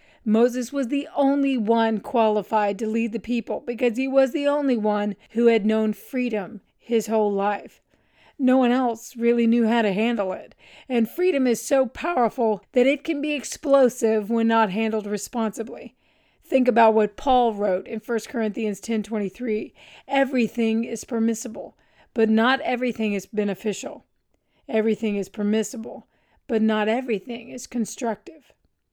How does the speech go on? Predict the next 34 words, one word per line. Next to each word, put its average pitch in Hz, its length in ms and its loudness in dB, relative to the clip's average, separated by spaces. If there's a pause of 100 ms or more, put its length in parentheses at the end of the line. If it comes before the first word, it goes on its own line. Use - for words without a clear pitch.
(640)
Aaron, 254 580 2
with 240 220 4
his 240 240 -4
slave 233 380 2
mindset, 220 680 0 (340)
was 254 240 4
thrust 277 540 -2
into 254 380 -2
a 233 60 2
leadership 226 540 -4
position 220 600 -4
prematurely 233 1000 -4 (340)
because 240 360 0
Moses 233 600 0
refused 226 460 -2
to 269 60 -8
be 220 180 0
obedient 214 560 -4
to 214 80 -10
God's 208 340 -6
voice. 214 440 -8 (300)
Let's 240 240 -4
not 233 220 2
forget 220 320 0
this. - 380 -10 (680)
But 262 220 4
blame 294 420 2
is 285 160 0
never 226 280 2
the 220 180 0
answer 214 340 -2
to 226 200 -6
any 226 320 -2
situation. 208 800 -4